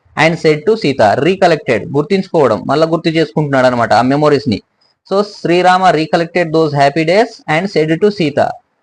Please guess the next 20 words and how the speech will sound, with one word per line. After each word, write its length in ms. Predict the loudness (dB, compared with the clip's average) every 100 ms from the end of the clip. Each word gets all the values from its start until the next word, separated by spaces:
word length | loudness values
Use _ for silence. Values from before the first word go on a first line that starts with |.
| _ _
సీతతో 300 | -6 -2 -2
చెప్తున్నాడంట 580 | 0 -2 0 0 0 -2
ఏమని? 540 | -2 0 0 -2 -4 -8 -20 _ -2
"The 100 | -2 0 0
queen 260 | 2 4
mothers 460 | 2 2 0 0 -2
looking 260 | 0 -4
all 540 | 0 4 6 6 4 4
our 160 | 2
needs." 560 | 0 0 -2 -6 -14 -20 _ -16
The 120 | -6 -6
queen 280 | -2 -2
mothers 340 | 2 2 2 0
అంటే 240 | -4 -2 -2
మాతృ-, 460 | 0 0 0 0
ఆ 100 | 0
తల్లులు, 460 | 2 2 2 0 -4 _ _ _ _ _ _ -8
లుకింగ్ 360 | -6 -2 -2 0
అంటే 140 | 0
ముగ్గురు, 460 | 0 0 0 0